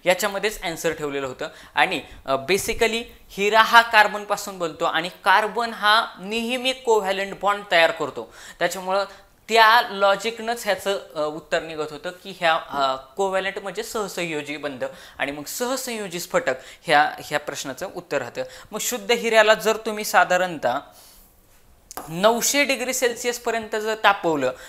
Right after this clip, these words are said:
तर त्याचा कार्बन डायऑक्साईड तयार होतो, एवढं लक्षात ठेवायचं. आणि मग ह्याचा उपयोग आपण हे, अ, कशासाठी करत असतो हिऱ्याचा, तर काच कापणे, खडकाला छिद्र पाडायचे असतील वगैरे वगैरे, ते बाकीच्या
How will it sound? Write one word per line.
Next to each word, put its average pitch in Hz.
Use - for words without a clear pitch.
तर 170
त्याचा 170
कार्बन 165
डायऑक्साईड 127
तयार 123
होतो, 117
एवढं 127
लक्षात 175
ठेवायचं. 123
आणि 185
मग 202
ह्याचा 185
उपयोग 202
आपण 190
हे, 190
अ, 160
कशासाठी 175
करत 170
असतो 156
हिऱ्याचा, 143
तर 139
काच 156
कापणे, 139
खडकाला 160
छिद्र 170
पाडायचे 143
असतील 135
वगैरे 139
वगैरे, 196
ते 190
बाकीच्या 165